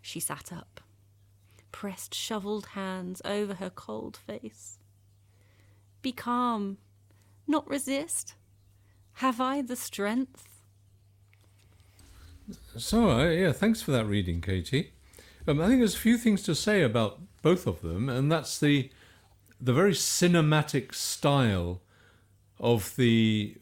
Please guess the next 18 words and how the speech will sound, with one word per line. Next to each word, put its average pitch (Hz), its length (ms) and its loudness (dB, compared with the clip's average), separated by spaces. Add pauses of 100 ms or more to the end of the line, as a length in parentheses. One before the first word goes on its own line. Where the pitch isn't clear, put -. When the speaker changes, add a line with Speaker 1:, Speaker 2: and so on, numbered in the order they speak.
Speaker 2:
words 143 600 4
that 143 120 -2
he 127 180 2
is 113 160 0
using 104 760 0
to 117 80 -2
bring 110 360 2
very, 156 400 2
very 131 300 2
vivid 117 500 2
scenes 101 500 0
before 104 420 0
our 107 240 0
eyes 90 460 -4 (320)
with 110 160 2
very 135 520 2
economical 117 600 0
means. 87 720 -6